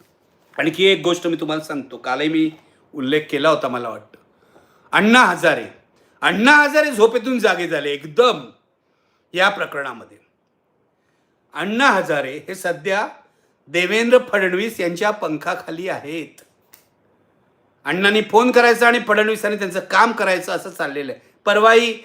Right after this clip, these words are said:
एकनाथ शिंदे अण्णांकडे गेले होते आणि अण्णांच्या म्युझियमसाठी काही पैसे सरकारने द्यावे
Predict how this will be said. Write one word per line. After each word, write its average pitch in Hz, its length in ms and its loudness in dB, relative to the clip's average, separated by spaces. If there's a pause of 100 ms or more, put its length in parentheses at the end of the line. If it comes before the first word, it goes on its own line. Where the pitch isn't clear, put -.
(140)
एकनाथ 208 360 0
शिंदे 208 240 0
अण्णांकडे 202 560 0
गेले 190 220 -2
होते 190 540 -6 (440)
आणि 190 160 2
अण्णांच्या 214 520 4
म्युझियमसाठी 214 920 0 (320)
काही 214 180 2
पैसे 233 400 0
सरकारने 214 540 2
द्यावे 156 400 0